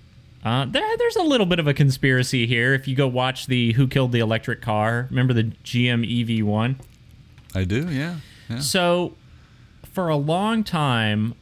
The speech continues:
Speaker 1: I have said on this very podcast, you know, I, I'm not against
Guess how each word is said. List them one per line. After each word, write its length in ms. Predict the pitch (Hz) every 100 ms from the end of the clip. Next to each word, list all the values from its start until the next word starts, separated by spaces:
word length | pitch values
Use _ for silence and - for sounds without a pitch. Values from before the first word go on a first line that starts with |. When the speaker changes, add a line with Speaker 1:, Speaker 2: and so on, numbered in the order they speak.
| -
Speaker 1:
I 220 | 123 151
have 200 | 165 127
said 440 | - 113 98 98
on 320 | 107 120 120 117
this 200 | 139 147
very 260 | 131 139
podcast, 800 | 135 120 113 - 90 90 101 - - - - - - -
you 80 | -
know, 340 | 113 110 110 - - - - - - -
I, 280 | 143 165 - - - - - - - - - - - - - - -
I'm 300 | 139 160 196
not 420 | 185 175 170 156 - - - -
against 580 | 117 98 123 160 175 -